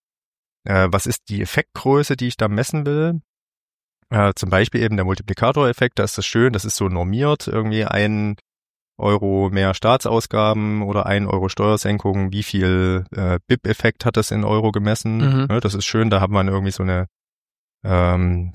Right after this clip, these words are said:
Speaker 1: äh, so, so eine klare Kenngröße und da, da können sich die, kann man die Studien gut miteinander vergleichen. An anderen Stellen ist das vielleicht nicht so einfach, aber das braucht man,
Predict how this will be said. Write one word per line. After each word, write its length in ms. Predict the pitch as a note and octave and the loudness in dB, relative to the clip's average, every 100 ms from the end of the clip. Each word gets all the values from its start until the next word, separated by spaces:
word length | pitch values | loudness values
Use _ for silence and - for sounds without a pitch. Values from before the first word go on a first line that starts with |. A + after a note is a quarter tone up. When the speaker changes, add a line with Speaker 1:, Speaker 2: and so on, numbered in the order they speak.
| - | -12
Speaker 1:
äh, 400 | - G2 - - | -12 -10 -10 -10
so, 260 | G#2 - G#2 | -10 -8 -6
so 160 | G2+ G2+ | -6 -4
eine 140 | G2 | -4
klare 320 | - F#2+ F#2+ - | 0 2 0 -4
Kenngröße 760 | - A2 C3 - A2+ B2+ - B2 | -2 0 0 0 4 4 4 2
und 220 | G2+ F#2+ - - - F#2+ F#2 A2+ A#2+ E2+ G#2+ _ _ _ - | 2 -2 -6 -12 -12 -12 -16 -16 -14 -16 -16 _ _ _ -4
da, 140 | G2+ - _ | -2 -4 _
da 100 | G2 | -2
können 200 | - G#2+ | 2 0
sich 180 | G#2 - _ - | 0 -2 _ -6
die, 400 | G2 F#2+ F#2 F2+ - | -2 0 2 0 0
kann 140 | G2+ | 2
man 80 | G2+ | 2
die 80 | G2+ | 2
Studien 300 | - A2+ G#2+ | 0 0 2
gut 160 | A2 | 2
miteinander 300 | G2+ F2+ F2+ | 4 4 2
vergleichen. 520 | - F2+ G2+ B2+ C3 A2+ | 0 0 4 4 2 0
An 100 | G2+ | 0
anderen 200 | G#2 G2+ | -2 -2
Stellen 240 | - G2 | 0 -2
ist 120 | G2 | -2
das 80 | - | -6
vielleicht 220 | F#2 F#2 | -6 -4
nicht 120 | A#2 | -4
so 120 | - A#2+ | -4 -4
einfach, 340 | C3 C3+ - | -2 -4 -2
aber 160 | G2+ G2 | 0 0
das 140 | G#2+ | 0
braucht 380 | - F#2 A2+ - | 2 2 2 0
man, 240 | D#3+ F#3+ | -2 -2